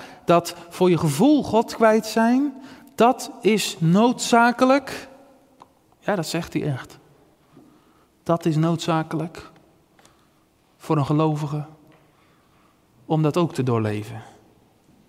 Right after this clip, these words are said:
Want, want kijk, dan komt het aan op geloof. Wat is geloof? Bij geloven hoort natuurlijk ervaren. De Heere dichtbij ervaren.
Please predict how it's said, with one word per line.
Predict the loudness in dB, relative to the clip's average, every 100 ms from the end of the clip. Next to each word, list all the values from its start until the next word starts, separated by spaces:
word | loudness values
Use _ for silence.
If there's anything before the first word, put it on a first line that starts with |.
| _ _ -20 -20 -4
Want, | -2 -2 -6 -8
want | -6 0
kijk, | 0 2 0
dan | 2 2 0 -2
komt | -6 -4
het | -8 -4
aan | -2 -2 -4
op | -8
geloof. | -6 -4 -2 -4 -6 -6
Wat | -6 -4
is | -6 -6
geloof? | -4 -2 -2 -2 -4 -14 -18 -20 -20 _ _ _ _ _ _ _ _ _ _ _ _ _ _ _ _ _
Bij | -2 0
geloven | 2 2 2 2
hoort | 0 0
natuurlijk | -2 0 0 0 -2
ervaren. | -2 -2 0 2 2 -2 -6 -12 -20 -20 _ _ _ -20 -20 -20 -20 -20 -20 _ _ _ _ _ _ _
De | -2
Heere | 0 2 2
dichtbij | 0 2 2 2
ervaren. | 0 -2 -4 -6 -10